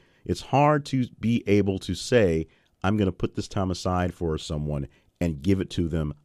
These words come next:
ahead of time. It's one thing to all of a sudden have an empty block in your schedule and be able to give someone some special time alone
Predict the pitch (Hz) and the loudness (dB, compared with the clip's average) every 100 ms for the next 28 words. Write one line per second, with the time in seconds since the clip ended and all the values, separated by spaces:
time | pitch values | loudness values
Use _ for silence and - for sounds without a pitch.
0 | - 76 85 85 - - - _ _ - | -10 -4 -2 -2 -6 -14 -18 _ _ -8
1 | - 127 175 175 156 120 107 127 123 123 | 0 2 4 4 4 6 6 6 6 4
2 | 113 107 101 98 - 117 117 120 104 101 | 4 4 2 0 2 2 4 0 2 2
3 | 95 - 90 78 - 113 98 87 - 82 | 2 0 -4 -6 2 4 4 2 0 -2
4 | 80 82 82 82 - 85 73 _ _ - | 0 0 0 -2 -4 -4 -4 _ _ -2
5 | 92 90 - 90 82 80 80 - 87 80 | 0 2 0 -2 -2 -2 -4 -4 -4 -4
6 | - _ - - 90 82 78 85 80 76 | -6 _ -10 -2 -2 -2 -4 -2 -2 -4
7 | - 78 82 82 82 92 92 87 | -6 -4 -2 -2 -2 -2 -2 -4